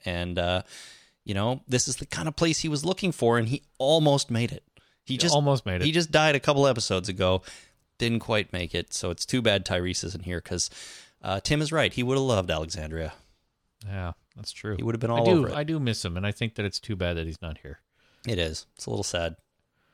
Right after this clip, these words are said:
Speaker 2: All right, we have, uh, Bernard in London, U K.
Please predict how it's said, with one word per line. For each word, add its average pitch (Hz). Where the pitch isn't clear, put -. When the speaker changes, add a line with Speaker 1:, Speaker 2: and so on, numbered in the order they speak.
Speaker 2:
All 101
right, 107
we 110
have, 117
uh, 113
Bernard 139
in 120
London, 143
U 131
K. 101